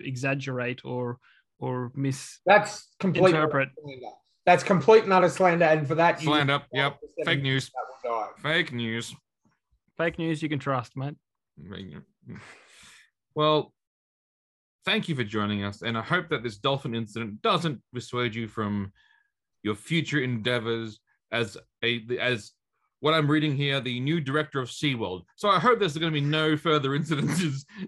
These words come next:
Speaker 3: with your new forty dolphin exhibition and exhibit. So I hope there's been no further incidents in that because of your, you know, past history with dolphins.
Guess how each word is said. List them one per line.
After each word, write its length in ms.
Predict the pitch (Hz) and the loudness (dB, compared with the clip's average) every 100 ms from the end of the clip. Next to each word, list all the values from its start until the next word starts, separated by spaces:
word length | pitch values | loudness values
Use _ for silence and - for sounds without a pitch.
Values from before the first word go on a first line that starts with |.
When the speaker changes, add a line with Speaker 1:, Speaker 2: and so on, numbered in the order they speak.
| - - | -14 -4
Speaker 3:
with 160 | 160 151 | 0 2
your 140 | 160 | 4
new 340 | 160 175 180 147 _ _ | 4 2 2 -2 _ _
forty 720 | - 190 180 175 170 165 147 - - _ - _ - 110 | -2 0 2 0 -2 -2 -4 -12 -18 _ -20 _ -18 -2
dolphin 600 | 156 170 156 156 143 139 | 2 2 2 2 2 0
exhibition 840 | 151 147 - 143 143 151 131 131 123 _ 123 | -4 -6 -6 -2 0 0 -2 -4 -8 _ -6
and 120 | 131 | -4
exhibit. 500 | 123 117 120 - - | -4 -2 -2 -2 -6
So 140 | - | -2
I 60 | 127 | 0
hope 160 | 196 180 | 0 0
there's 140 | 151 | -2
been 200 | 139 139 | -4 -2
no 220 | 165 165 | 0 0
further 340 | - 139 135 120 | 0 -4 -2 -4
incidents 440 | 113 113 113 104 | -4 -4 -6 -6
in 140 | 113 104 | -4 -2
that 180 | 98 | -4
because 300 | 101 101 104 | -6 -6 -4
of 120 | 101 95 | -4 -4
your, 380 | 95 95 92 - _ | -2 -2 -2 -4 _
you 80 | 95 | -6
know, 180 | 87 87 _ - | -4 -6 _ -6
past 460 | 117 104 98 - | -2 0 -2 -6
history 320 | 104 95 98 90 | -10 -8 -8 -8
with 180 | 90 | -6
dolphins. 560 | 98 90 87 80 - | -6 -6 -8 -12 -14